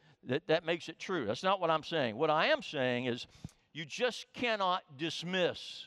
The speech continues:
belief in the Jesus story. As some people have said, as, as the story goes, "Well, believing in science is the opposite of believing in God." That simply is not true. Princeton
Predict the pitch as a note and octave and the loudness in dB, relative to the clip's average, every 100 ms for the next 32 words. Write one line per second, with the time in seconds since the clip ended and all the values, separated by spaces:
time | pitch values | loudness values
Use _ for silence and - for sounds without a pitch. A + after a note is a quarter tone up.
0 | - A2 C3+ D3+ A#2+ A#2+ - - D3 B2 | -10 -4 0 2 0 -4 -10 -14 -8 -8
1 | A#2+ D3 D3 B2 G#2+ - - - A2+ F#2 | -6 -4 -4 -6 -14 -16 -14 -8 -6 -6
2 | C#2+ - _ _ _ - - _ _ _ | -8 -12 _ _ _ -20 -20 _ _ _
3 | _ _ _ _ _ _ - A2 G#3 F#3+ | _ _ _ _ _ _ -12 -4 -4 -2
4 | E3+ D3 C#3+ _ _ _ _ _ _ _ | -4 -4 -10 _ _ _ _ _ _ _
5 | _ _ - B2 - D#3 D3+ A#2+ C#3+ C3+ | _ _ -4 -4 0 2 2 0 -10 -4
6 | B2 A2+ - D3 D3 C#3 C#3 B2+ - - | -4 -4 -8 -2 0 2 0 -2 -10 -14
7 | - C3+ D3+ F3 B3 C4 A#3 E3+ - G#3+ | -6 0 4 4 2 0 -4 -4 -6 0
8 | G#3+ A3 G#3+ - C3+ D3 - F#3 - F#3+ | 2 2 -2 -6 -6 -6 4 4 4 -2
9 | - D#3+ C3+ C#3+ E3 E3+ E3 D#3+ D#3 F#3 | -4 -4 -2 0 2 2 2 2 4 4
10 | C3 - _ D#3+ G3 - F3 E3+ F#3+ C#3+ | 4 0 _ -8 -6 -4 -6 -4 -6 -4
11 | C#3+ D#3 - D#3+ A#2 _ _ _ _ _ | -4 -6 -6 -10 -10 _ _ _ _ _
12 | _ _ _ _ _ _ - _ - - | _ _ _ _ _ _ -20 _ -6 -2
13 | C4 - - F3 | 0 -2 -6 -6